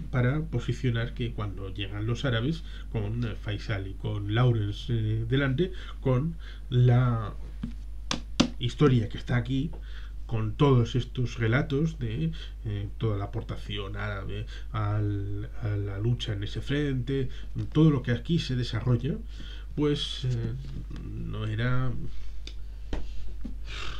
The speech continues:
no era nada comparado con todo lo que estaban viviendo respecto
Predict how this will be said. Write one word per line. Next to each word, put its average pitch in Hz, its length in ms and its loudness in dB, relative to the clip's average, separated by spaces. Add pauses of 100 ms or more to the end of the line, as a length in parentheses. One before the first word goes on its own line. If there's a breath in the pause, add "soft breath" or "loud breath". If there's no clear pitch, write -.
(440 loud breath)
no 107 100 0
era 120 520 2
nada 117 640 2
comparado 104 640 0
con 104 240 -6
todo 107 200 -2
lo 101 140 -4
que 107 240 -2
estaban 104 320 -2
viviendo 135 480 2
respecto 110 680 -2